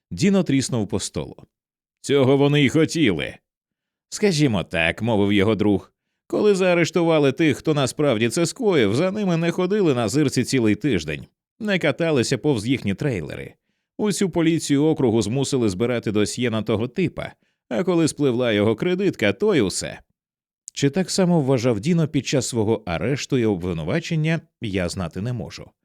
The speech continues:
Але, вочевидь, у подальші роки вони обидва дійшли переконання, що помічники шерифа планували зробити з нього цапа відбувайла.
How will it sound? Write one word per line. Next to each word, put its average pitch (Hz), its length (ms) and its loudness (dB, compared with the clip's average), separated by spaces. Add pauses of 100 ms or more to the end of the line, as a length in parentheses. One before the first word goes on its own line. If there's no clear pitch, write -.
(360)
Але, 190 180 0
вочевидь, 185 480 0
у 165 60 -2
подальші 147 460 2
роки 131 380 0
вони 120 280 0
обидва 139 440 0
дійшли 117 380 -2
переконання, 120 760 -4 (400)
що 180 140 -4
помічники 123 540 0
шерифа 98 420 -2
планували 95 500 0
зробити 101 480 -2
з 90 60 -4
нього 110 260 -2
цапа 98 360 -6
відбувайла. 82 720 -8